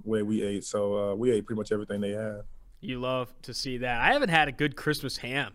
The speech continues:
Speaker 2: in a long time. I think I'm due. I think I had steak and pasta on Christmas, but no Christmas ham. But, uh, en-, enough of the food takes. Getting into a little bit of your Texas A and M career, and I wanna start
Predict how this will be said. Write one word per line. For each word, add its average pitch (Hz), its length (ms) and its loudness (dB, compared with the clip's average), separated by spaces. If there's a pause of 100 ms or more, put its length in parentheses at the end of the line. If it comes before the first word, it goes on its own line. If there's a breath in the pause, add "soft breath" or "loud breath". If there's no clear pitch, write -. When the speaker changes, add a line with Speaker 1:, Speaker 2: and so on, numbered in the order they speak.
(100)
Speaker 2:
in 123 80 -8
a 117 60 -8
long 113 300 -6
time. 110 320 -6
I 113 80 -6
think 143 160 -2
I'm 120 100 -2
due. 123 180 -4
I 110 80 -4
think 123 120 -4
I 127 40 -2
had 113 200 -6
steak 123 480 -4
and 104 180 -8
pasta 123 640 -2 (320 loud breath)
on 120 140 2
Christmas, 120 440 -4
but 117 140 -8
no 131 120 -2
Christmas 123 360 -10
ham. 113 260 -8
But, 131 220 -4
uh, 139 260 6
en-, 160 160 0 (240 loud breath)
enough 175 220 8
of 175 80 0
the 160 80 4
food 180 260 8
takes. 147 280 4
Getting 202 240 6
into 170 600 6
a 147 60 -2
little 226 320 6
bit 175 340 8 (180 loud breath)
of 165 120 4
your 160 100 6
Texas 190 300 2
A 175 80 4
and 165 80 4
M 160 100 2
career, 160 300 2
and 147 80 4
I - 20 4
wanna 220 180 -2
start 180 520 4